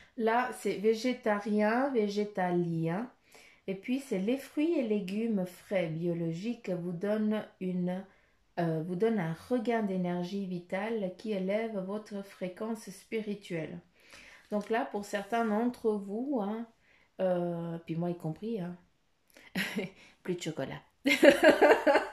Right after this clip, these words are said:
Je suis d'humeur taquine aujourd'hui,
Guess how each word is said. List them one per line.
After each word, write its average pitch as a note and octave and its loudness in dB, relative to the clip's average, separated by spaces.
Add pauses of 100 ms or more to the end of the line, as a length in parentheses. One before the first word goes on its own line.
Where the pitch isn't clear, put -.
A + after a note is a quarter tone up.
(1080)
Je F4 2
suis C#4+ 4
d'humeur G#4+ 4
taquine A4+ 2
aujourd'hui, F4+ 4